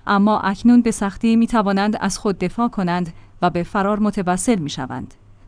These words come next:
الحوثی افزود: «با توسعهٔ توانایی‌های فنی و ارتقای تاکتیک‌های عملیاتی به مرحله‌ای رسیدیم که نقش ناوگان‌های آمریکایی به طور کامل بی‌اثر شد.»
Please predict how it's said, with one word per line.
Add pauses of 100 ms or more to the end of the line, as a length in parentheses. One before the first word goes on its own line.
(220)
الحوثی
افزود: (180)
«با
توسعهٔ
توانایی‌های
فنی
و
ارتقای
تاکتیک‌های
عملیاتی (160)
به
مرحله‌ای
رسیدیم
که
نقش
ناوگان‌های
آمریکایی
به
طور
کامل
بی‌اثر
شد.»